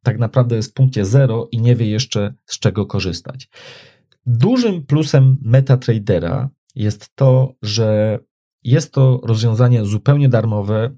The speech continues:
jeżeli chodzi o platformy Forex. Przynajmniej znaczna część, e, platform forexowych posiada MetaTradera, e, w,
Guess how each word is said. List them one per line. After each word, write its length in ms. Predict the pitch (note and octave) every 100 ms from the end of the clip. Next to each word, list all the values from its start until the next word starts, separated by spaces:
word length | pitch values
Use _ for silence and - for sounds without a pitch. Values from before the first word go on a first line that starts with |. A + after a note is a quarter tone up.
| _ -
jeżeli 280 | G2+ A2+
chodzi 220 | A2 G2+ G#2
o 80 |
platformy 680 | - F#2+ - G2 F#2+ F#2 F2 -
Forex. 380 | F#2 - -
Przynajmniej 440 | - C3 C3+ C#3 C3 - - _ _
znaczna 640 | - A#2+ C3+ D3 - C3 B2+
część, 640 | - D3 A2+ G2+ - - -
e, 460 | G2+ G2 F#2+ F#2 - _
platform 500 | A#2+ A#2+ B2+ G#2 G2+
forexowych 800 | - F#2+ - - E2+ B2 D#3+ _ _ _ _ _
posiada 580 | - A2 C3+ C#3 C3+ A#2+ A2
MetaTradera, 1000 | A2+ - G#2 - G#2+ F#2+ A2+ A2+ G#2+
e, 40 | - G#2+ G2+ F#2+
w, 460 | G2 G2 F#2 F2+